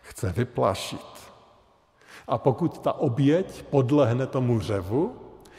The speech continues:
a vyběhne z toho místa, kde zrovna je, a běží přesně na opačnou stranu, než ze které jde ten řev, tak vběhne přímo mezi smečku lvů, kteří čekají, aby zabíjeli, trhali a lovili.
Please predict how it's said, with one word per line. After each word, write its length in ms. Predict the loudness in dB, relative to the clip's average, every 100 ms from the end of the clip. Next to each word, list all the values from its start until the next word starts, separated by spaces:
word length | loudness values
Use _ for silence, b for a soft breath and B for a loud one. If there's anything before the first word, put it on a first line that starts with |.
| B
a 100 | -10 -8
vyběhne 800 | -10 0 2 6 4 4 0 -4
z 120 | -4
toho 440 | -2 2 2 0 -10 -18 -6
místa, 460 | 0 2 2 0 0
kde 200 | 2 0
zrovna 440 | 2 2 2 0
je, 420 | 0 0 -2 -2 -6 -14 B B -6
a 100 | -2
běží 400 | 2 2 2 0
přesně 420 | 0 0 0 0
na 120 | 2
opačnou 460 | 4 2 0 -4 -4
stranu, 440 | -4 -2 0 0
než 160 | 0 0
ze 160 | -2
které 280 | -2 -2 0
jde 160 | 0 0
ten 160 | -2 -2 -2
řev, 520 | 2 0 0 -10 -18 -20 -20 -20 b b b b _
tak 200 | -8 -8
vběhne 640 | -6 -10 -4 -2 -2 -4 -6
přímo 600 | -10 -8 -6 -2 -4 -6 -14 -20 -20 -20 -20 -20 _
mezi 260 | -6 -4 -6
smečku 680 | -6 -6 -6 -10 -8 -4
lvů, 640 | -4 -4 -2 0 0 -2 -6 -12 -18 B B -20
kteří 340 | -16 -10 -8 -8
čekají, 580 | -8 -8 -2 -2 -2 -4
aby 180 | -4
zabíjeli, 560 | -4 -4 -4 -6 -4 -6
trhali 560 | -6 -6 -4 -6 -6 -8
a 100 | -6
lovili. 520 | -6 -6 -6 -6